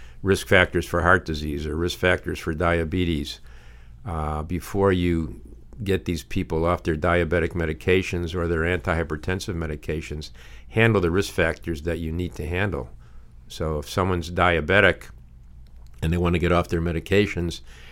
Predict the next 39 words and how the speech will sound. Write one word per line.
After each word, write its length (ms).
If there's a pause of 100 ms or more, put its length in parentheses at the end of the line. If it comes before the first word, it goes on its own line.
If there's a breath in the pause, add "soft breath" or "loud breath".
(340 loud breath)
get 140
the 80
blood 220
sugar 300
under 200
control 440
first. 580 (380)
You 80
know, 100
it 100
may 160
already 240
be 300
under 260
control, 560 (640 soft breath)
but 220
you 60
wanna 240
have 320
those 320 (260)
parameters 920
in 140
the 100
right 280
place 360
before 400
you 140
work 240
on 280 (300)
dosage 420
reduction, 680 (720 loud breath)
'cause 140
otherwise 380
the 100
sugar 280
may 180
just 200
shoot 220
up. 240